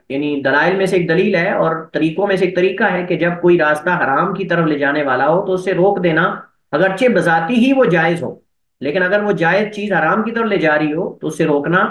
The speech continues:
ये शरई मकासिद में से एक मकसद है, ठीक है।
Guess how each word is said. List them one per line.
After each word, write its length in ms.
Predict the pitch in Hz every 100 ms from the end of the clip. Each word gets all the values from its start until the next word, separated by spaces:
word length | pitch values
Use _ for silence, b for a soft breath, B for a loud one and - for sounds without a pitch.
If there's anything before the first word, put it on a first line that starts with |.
| - - _
ये 340 | 160 170 165 - -
शरई 320 | - 165 175
मकासिद 420 | 143 147 147 185
में 100 | 156
से 120 | 147 139
एक 100 | 127
मकसद 320 | 127 - -
है, 100 | -
ठीक 200 | 147 143
है। 260 | 208 -